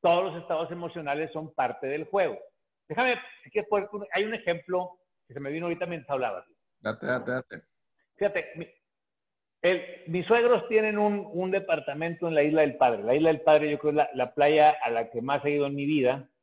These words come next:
Speaker 1: y desde antes de esto, pero pues con esto de que tienen un departamento allá, mucho más. Y honestamente a mí, me encanta la Isla del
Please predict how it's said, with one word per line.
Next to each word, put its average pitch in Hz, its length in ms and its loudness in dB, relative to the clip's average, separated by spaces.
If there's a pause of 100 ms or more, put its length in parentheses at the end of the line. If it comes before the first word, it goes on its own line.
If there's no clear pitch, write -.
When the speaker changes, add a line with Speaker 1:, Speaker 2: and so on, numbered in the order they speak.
Speaker 1:
y 120 80 -8
desde 123 260 -2
antes 143 260 0
de 147 100 4
esto, 147 220 -8
pero 120 220 -4
pues 123 200 -12
con 127 200 -6
esto 131 220 -6
de 143 100 0
que 127 120 -8
tienen 135 240 -6
un 143 60 -8
departamento 123 680 -6
allá, 123 300 0 (100)
mucho 117 280 -14
más. 113 240 -10 (880)
Y 160 280 -4
honestamente 190 840 2
a 190 80 2
mí, 175 400 -2 (760)
me 123 160 -2
encanta 175 420 4
la 180 80 6
Isla 190 220 4
del 208 120 2